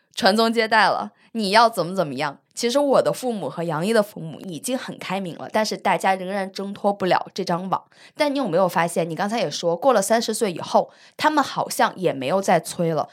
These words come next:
就是他们发现过了三十岁，好像杨一还是我的宝贝女儿，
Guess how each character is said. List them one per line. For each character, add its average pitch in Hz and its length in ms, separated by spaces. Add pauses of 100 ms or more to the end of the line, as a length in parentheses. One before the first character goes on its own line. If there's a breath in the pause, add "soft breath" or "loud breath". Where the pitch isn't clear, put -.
(220 soft breath)
就 302 160
是 254 140
他 254 160
们 247 160
发 247 200
现 247 360 (360)
过 349 160
了 247 120
三 240 180
十 233 140
岁， 202 320 (120)
好 170 200
像 262 360 (220)
杨 202 240
一 277 140
还 196 180
是 359 120
我 269 60
的 196 120
宝 160 120
贝 165 180
女 165 120
儿， 69 260